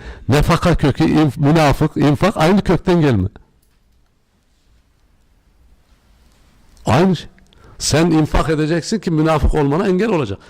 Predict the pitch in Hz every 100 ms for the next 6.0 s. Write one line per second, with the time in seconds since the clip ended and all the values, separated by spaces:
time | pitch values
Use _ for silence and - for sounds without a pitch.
0 | - - - 139 160 170 160 - 185 -
1 | - - - 120 151 160 156 147 170 143
2 | 151 156 - 160 147 143 147 147 143 143
3 | 143 143 123 165 - 143 - 131 180 165
4 | 202 185 175 175 170 202 196 190 196 247
5 | 277 285 208 185 165 143 113 90 78